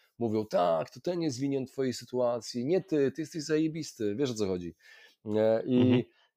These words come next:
Speaker 1: i strasznie mi się podoba w stoicyzmie to branie odpowiedzialności, bo to jest takie prawdziwe. Po prostu on jest prawdziwy stoicyzm.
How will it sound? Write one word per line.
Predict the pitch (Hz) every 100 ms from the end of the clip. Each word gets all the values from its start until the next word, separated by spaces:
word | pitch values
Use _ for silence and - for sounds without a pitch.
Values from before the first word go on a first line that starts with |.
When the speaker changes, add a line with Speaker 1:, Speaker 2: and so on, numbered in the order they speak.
| _ -
Speaker 1:
i | 117
strasznie | - 160 175 170
mi | 143
się | 143
podoba | 143 139
w | -
stoicyzmie | 143 123 143 139
to | 131
branie | 127 139 139
odpowiedzialności, | 123 123 127 131 131 113 92 - - -
bo | 117
to | 117
jest | 135 165
takie | - 151
prawdziwe. | 147 123 123 131 87 - _ _
Po | 117
prostu | 135 135 - -
on | 143 143
jest | -
prawdziwy | 139 123 143 92
stoicyzm. | - - 87 - 64